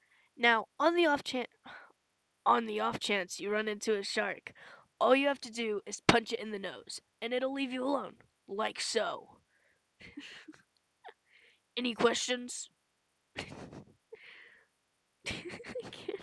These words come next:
even... Guys, I'm ugly, immature,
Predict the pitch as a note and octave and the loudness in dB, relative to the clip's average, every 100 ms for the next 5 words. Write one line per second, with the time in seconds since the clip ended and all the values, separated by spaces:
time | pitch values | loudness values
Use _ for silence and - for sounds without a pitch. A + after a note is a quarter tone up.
0 | - - F#4+ _ B4+ _ _ _ _ _ | -10 -10 -12 _ -20 _ _ _ _ _
1 | _ _ _ _ _ _ _ _ _ - | _ _ _ _ _ _ _ _ _ -4
2 | C#4 C#4 C4+ B3+ - B3+ D4+ D4+ D4 _ | 0 2 0 0 -2 0 2 0 -6 _
3 | _ _ _ G#3 A3 C4+ - _ _ _ | _ _ _ 0 2 0 -4 _ _ _
4 | _ _ _ _ _ _ _ _ G3+ F#3 | _ _ _ _ _ _ _ _ -8 -6
5 | E3+ - F3+ G#3+ | -6 -4 -4 -6